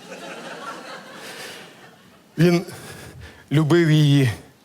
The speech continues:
чистим, цнотливим коханням. Тому, коли всі сміялися, що русня сидить на пляшках,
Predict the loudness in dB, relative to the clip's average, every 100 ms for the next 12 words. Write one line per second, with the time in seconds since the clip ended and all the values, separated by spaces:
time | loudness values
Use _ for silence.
0 | -20 -20 -20 -8 -2 0 0 0 0 -4
1 | -16 -18 -12 -2 -2 2 2 2 0 -4
2 | -2 -2 -2 -4 -6 -18 _ _ -20 -20
3 | -18 -18 -20 -20 -20 _ _ _ _ -2
4 | 2 4 4 4 6 4 2 -6 -10 -14
5 | -16 -18 -6 0 0 2 4 4 4 0
6 | 0 0 0 2 2 2 0 -8 -20 _
7 | -20 -20 -18 -18 -18 -4 0 2 4 4
8 | 4 2 2 2 0 0 0 0 -2 -2
9 | -4 -4